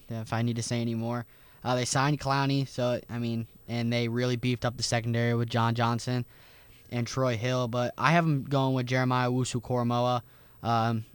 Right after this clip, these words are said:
he was the Dick Butkus Award winner last year. I know Logan talked about him a little bit. He's undersized for the position. He really is like a safety playing down the box.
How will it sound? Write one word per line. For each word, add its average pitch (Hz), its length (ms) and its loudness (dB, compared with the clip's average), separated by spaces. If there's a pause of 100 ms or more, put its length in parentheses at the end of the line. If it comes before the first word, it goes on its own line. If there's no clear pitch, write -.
(560)
he 127 180 -2
was 127 120 0
the 120 100 -4
Dick 135 200 0
Butkus 135 380 0
Award 131 220 0
winner 127 180 2
last 123 360 2
year. 127 280 0 (240)
I 120 100 -4
know 127 120 0
Logan 127 280 2
talked 120 260 2
about 120 180 0
him 120 60 0
a 120 40 0
little 120 160 2
bit. 117 180 2
He's 123 160 2
undersized 127 600 2
for 123 80 -4
the 113 80 -2
position. 110 440 -2
He 110 140 -2
really 110 320 -4
is 107 160 -4
like 95 160 -8
a - 40 -14
safety 110 400 -6
playing 110 240 -2
down 117 200 4
the 113 80 0
box. 107 320 0